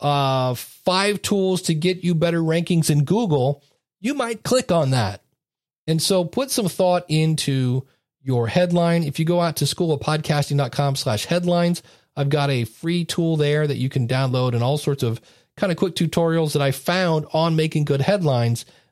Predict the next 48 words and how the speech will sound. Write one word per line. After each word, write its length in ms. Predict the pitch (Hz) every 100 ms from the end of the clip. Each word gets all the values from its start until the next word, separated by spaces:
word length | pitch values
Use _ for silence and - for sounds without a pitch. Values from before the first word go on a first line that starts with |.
| -
uh, 200 | 123 123
that 200 | 113 117
you 140 | 117 131
can 180 | 123 113
use, 240 | 131 110
and 100 | 113
that 140 | 123
is 240 | 120 110 -
free. 580 | - - - 147 107 92
But 300 | 113 113 - _ _ _ 139
that's 220 | 185 208
the 120 | 196
one 200 | 175 165
that 100 | 147
I, 140 | 143 -
I 160 | 127
think 340 | 123 147 139 123
you 120 | 143
can 120 | 131
start 300 | - 151 123
with, 160 | 107 104
is 80 |
just 240 | 104 156 151
making 480 | 120 135 139 127 117
better 240 | 117 113
hot 300 | 107 120 110
headlines 540 | - 147 123 104 104
and 120 | 110 -
think 200 | 175 175
about, 360 | 131 123 -
is 140 | 131 123
this 180 | 165
gonna 160 | - 156
entice 500 | 139 143 - 131 127
people 440 | - 127 120 110
to 400 | 104 - 110 101
click? 460 | 101 - 131 95 - - _ _ _
Because 520 | 139 135 - 190 120
as 100 | 117
I 80 | 123
wrap 300 | 123 139 147
up 160 | 143 -
this 180 | 123 120
subject 460 | - 156 131 104
here, 180 | - 107
think 220 | - 170
about 260 | 147 107 -
this. 320 | 95 90 -